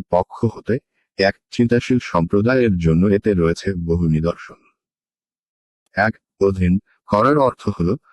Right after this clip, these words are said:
সেগুলাকে তোমাদের সেবায় নিযুক্ত করে রেখেছেন। তোমাদের জন্য যাবতীয় মঙ্গল ও উপকারিতা এবং তোমাদের জীবন ও জীবিকা সবকিছুই এর সাথে সম্পৃক্ত। যেমন চাঁদ, সূর্য,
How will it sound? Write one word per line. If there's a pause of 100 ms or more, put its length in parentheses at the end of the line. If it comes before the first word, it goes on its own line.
(140)
সেগুলাকে
তোমাদের
সেবায়
নিযুক্ত
করে
রেখেছেন। (1400)
তোমাদের
জন্য
যাবতীয়
মঙ্গল (100)
ও
উপকারিতা
এবং
তোমাদের
জীবন
ও
জীবিকা
সবকিছুই
এর
সাথে
সম্পৃক্ত। (1300)
যেমন (480)
চাঁদ,
সূর্য,